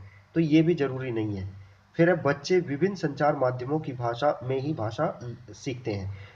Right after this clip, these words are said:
तो ये भी हमारा सही नहीं है। तो इसका most suitable answer है, वो है आपका option number A, यानी कि बच्चों में भाषा अर्जित करने की जन्मजात क्षमता होती है। Right answer option A। Next question की ओर बढ़ते हैं। Dysgraphia से प्रभावित बच्चों को मुख्य रूप से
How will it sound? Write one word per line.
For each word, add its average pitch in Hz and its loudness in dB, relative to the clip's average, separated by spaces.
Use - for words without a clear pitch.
तो 156 2
ये 143 2
भी 165 4
हमारा 131 4
सही 123 -2
नहीं 101 -2
है। 95 -8
तो 147 0
इसका 175 2
most 160 2
suitable 143 2
answer 147 -2
है, 151 2
वो 135 0
है 139 6
आपका 131 2
option 123 0
number 113 0
A, 147 0
यानी 156 4
कि 151 4
बच्चों 143 2
में 175 4
भाषा 143 0
अर्जित 135 -2
करने 131 0
की 156 -4
जन्मजात 143 4
क्षमता 123 -2
होती 110 -4
है। 98 -8
Right 160 6
answer 175 4
option 104 -4
A। 90 -8
Next 151 0
question 156 0
की 151 0
ओर 143 2
बढ़ते 135 0
हैं। 160 -2
Dysgraphia 139 4
से 165 0
प्रभावित 135 0
बच्चों 123 -2
को 107 -2
मुख्य 160 4
रूप 139 2
से 139 -4